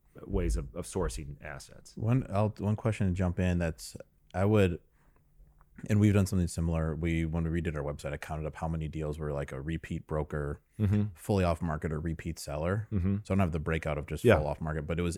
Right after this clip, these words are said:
Speaker 2: eighty percent of the properties I bought were
Speaker 1: There you go.
Speaker 2: one or all of those three things. And, but most of them really were through a broker still. It wasn't, I've, I've only bought a couple properties where it was like, I, like, one of them I literally called my,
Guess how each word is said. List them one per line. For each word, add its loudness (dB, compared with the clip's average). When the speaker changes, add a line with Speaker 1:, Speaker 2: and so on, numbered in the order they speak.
Speaker 2:
eighty 0
percent -4
of -2
the -4
properties -4
I -6
bought -6
were -4
Speaker 1:
There 4
you 6
go. 8
Speaker 2:
one 8
or 2
all 0
of -4
those -4
three -4
things. -2
And, 2
but 4
most 8
of 4
them 6
really 2
were -2
through -4
a -2
broker -4
still. 2
It 0
wasn't, 0
I've, -2
I've 2
only 4
bought 0
a -6
couple -2
properties -2
where -2
it -2
was -6
like, -6
I, -4
like, -4
one -4
of -4
them -6
I -4
literally -2
called -4
my, -8